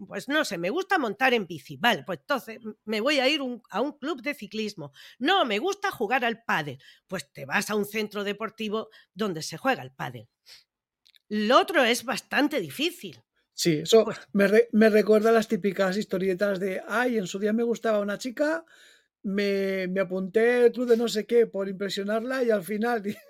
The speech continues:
Speaker 1: Al final ni
Speaker 2: "ni me
Speaker 1: la
Speaker 2: quedé con la
Speaker 1: chica ni el
Speaker 2: chica ni
Speaker 1: club. <laughs>
Speaker 2: nada". <laughs>
Speaker 1: Efectivamente.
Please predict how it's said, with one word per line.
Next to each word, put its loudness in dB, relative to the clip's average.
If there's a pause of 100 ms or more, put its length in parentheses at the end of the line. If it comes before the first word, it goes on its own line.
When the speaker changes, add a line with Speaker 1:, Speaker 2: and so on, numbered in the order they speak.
(640)
Speaker 1:
Al 4
final 6
ni 4
Speaker 2:
"ni 4
me 6
Speaker 1:
la -
Speaker 2:
quedé 6
con 2
la 6
Speaker 1:
chica 4
ni 6
el 6
Speaker 2:
chica 8
ni 6
Speaker 1:
club. 4
<laughs> -14
Speaker 2:
nada". 4
<laughs> 4
Speaker 1:
Efectivamente. -4